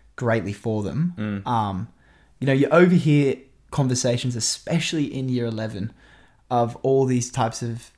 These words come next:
Speaker 1: people when the leadership sort of thing was really rolling, and all these people just trying to hack at other people, going, you know,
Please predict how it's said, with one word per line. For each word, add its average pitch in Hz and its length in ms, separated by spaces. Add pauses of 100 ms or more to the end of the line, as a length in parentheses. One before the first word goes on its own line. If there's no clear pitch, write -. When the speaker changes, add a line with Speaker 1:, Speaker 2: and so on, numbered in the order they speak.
(360)
Speaker 1:
people 117 540 (120)
when 120 240
the 113 100
leadership 113 500
sort 110 180
of 101 100
thing 110 200
was 107 120
really 104 260
rolling, 101 640 (540)
and 117 180
all 120 160
these 113 200
people 110 320
just 107 240
trying 120 140
to 127 60
hack - 400
at 107 80
other 101 180
people, 98 480 (400)
going, 101 400 (380)
you 123 100
know, 82 180